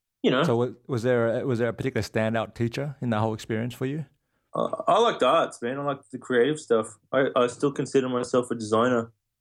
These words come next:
Speaker 1: You know, I
Speaker 2: Love it.
Speaker 1: Yeah, I, I, I even, you know, I think I, so my, my, my background was advanced diploma of graphic arts before I started my business degree, which was multimedia business marketing.
Speaker 2: Wow. Okay.
Speaker 1: So
Speaker 2: That's fascinating.
Speaker 1: So I always kind of, I think, approach st-,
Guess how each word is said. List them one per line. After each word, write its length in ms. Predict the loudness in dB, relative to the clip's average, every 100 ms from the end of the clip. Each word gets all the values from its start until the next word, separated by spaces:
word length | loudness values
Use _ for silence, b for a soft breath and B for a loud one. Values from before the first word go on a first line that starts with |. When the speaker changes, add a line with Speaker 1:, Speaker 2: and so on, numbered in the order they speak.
| 0
Speaker 1:
You 60 | 2
know, 120 | 4
I 40 |
Speaker 2:
Love 140 | 2 0
it. 120 | -6 _ _ _ _ 0
Speaker 1:
Yeah, 120 | 2
I, 200 | 4 4
I, 280 | 2 2 4
I 20 | 2
even, 380 | 2 -2 -4 -10 _ -2
you 60 |
know, 120 | 2 4
I 180 | 4 0
think 240 | -2 0
I, 160 | 2 2 -2 _
so 160 | 0 2
my, 180 | 4 2
my, 220 | 2 0 -2 _ -2
my 200 | 0 2
background 560 | 2 0 0 -2 0
was 240 | 0 -2 -6 _ -2
advanced 440 | 2 2 0 -4
diploma 400 | -4 0 2 0
of 100 | 2
graphic 320 | 0 0 0
arts 220 | 0 0
before 240 | -4 -4 -4
I 40 |
started 240 | 0 0 0
my 120 | -2
business 340 | -2 -4 -4
degree, 360 | -6 -2 0 -2 _ _ -4
which 180 | -2 0
was 120 | 0
multimedia 680 | 2 0 0 0 2 4 2
business 360 | 2 0 -2 0
marketing. 440 | 0 0 -4 -4 _ _ _ _ _ _
Speaker 2:
Wow. 400 | -4 0 0 -4 -10 -14
Okay. 260 | -10 -10 -10 _ -10
Speaker 1:
So 260 | 0 4 4
Speaker 2:
That's 180 | 4
fascinating. 480 | 0 -4 -6 -10 -12 -20 _ _ _ _ -2
Speaker 1:
So 160 | 0
I 120 | 2
always 400 | 4 2 2 0 -2
kind 180 | -4
of, 80 | -2
I 40 | -4
think, 160 | -4 -2
approach 360 | 0 2 0
st-, 220 | -2 -10